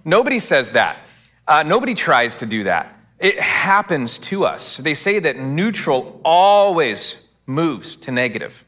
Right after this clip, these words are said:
eventually. We can't let our mind go into neutral. We have to learn how to defeat negative thoughts. And, uh, and, and so we're gonna talk about that today. A, a couple of years ago,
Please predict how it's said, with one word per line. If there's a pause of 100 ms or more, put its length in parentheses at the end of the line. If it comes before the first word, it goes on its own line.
(120)
eventually. (800)
We
can't
let
our
mind
go
into
neutral.
We
have
to
learn
how
to
defeat
negative
thoughts. (500)
And,
uh,
and,
and
so
we're
gonna
talk
about
that
today. (300)
A,
a
couple
of
years
ago,